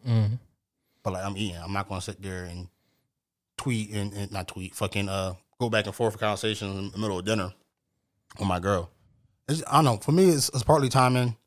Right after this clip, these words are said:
Speaker 2: partly just me, like, forgetting. 'Cause the, uh, I ain't gonna lie, like, getting into podcasting, it kinda, it, it changed my routine a little bit.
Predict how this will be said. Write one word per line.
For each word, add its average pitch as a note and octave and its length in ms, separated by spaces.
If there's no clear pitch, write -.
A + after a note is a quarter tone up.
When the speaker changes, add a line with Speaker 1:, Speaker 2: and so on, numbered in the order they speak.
Speaker 2:
partly A#2+ 280
just G#2+ 200
me, A#2 100
like, G2+ 160
forgetting. G2+ 460
'Cause A2 360
the, C#3+ 200
uh, D3 220
I G3+ 80
ain't C4+ 60
gonna C#4+ 40
lie, F3+ 260
like, B2+ 180
getting G#3 180
into F3 120
podcasting, F3 800
it C#3 120
kinda, D3 320
it, A#2+ 220
it A#2+ 100
changed D#3 320
my C#3+ 120
routine C3+ 400
a C#3 60
little C#3+ 200
bit. D3+ 220